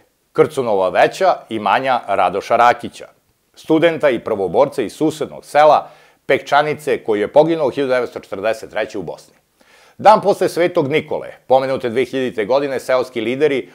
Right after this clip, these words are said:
odrubili su glavu na bisti Krcunu i bacili u seoski potok. Bista Radoša Rakića nije ni pipnuta, a seoski prvaci tražili su ultimativno da škola promeni naziv i od tada se ona zove Osnovna škola Jovan Dučić.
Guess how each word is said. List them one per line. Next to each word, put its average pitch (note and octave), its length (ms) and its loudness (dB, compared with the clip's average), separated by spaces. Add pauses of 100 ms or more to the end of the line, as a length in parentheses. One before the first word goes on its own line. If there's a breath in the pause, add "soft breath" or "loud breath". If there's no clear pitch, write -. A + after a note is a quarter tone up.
odrubili C3+ 520 0
su C3+ 160 -6
glavu C3 320 4
na B2 120 -4
bisti G#2+ 380 -8
Krcunu C#3+ 480 -6 (280 soft breath)
i E2 120 -16
bacili B2+ 480 0
u G2 80 -4
seoski G#2+ 460 -4
potok. - 320 -10 (480 soft breath)
Bista B2+ 300 0
Radoša B2 380 4
Rakića B2+ 560 0 (100)
nije B2 260 -6
ni B2+ 200 -6
pipnuta, D2+ 580 -6 (240)
a F#2 140 -4
seoski D3+ 440 2
prvaci C3 480 0
tražili C3 420 0
su C3 280 -6
ultimativno D#3 680 2
da G2+ 120 -6
škola D3 360 0
promeni B2+ 360 -4
naziv B2+ 380 0
i A#2 80 -2
od G#2+ 120 -4
tada C3 220 0
se - 140 -4
ona A#2+ 200 -2
zove B2 320 0
Osnovna G#2+ 380 -2
škola B2 360 0
Jovan G2 380 -4
Dučić. - 420 -6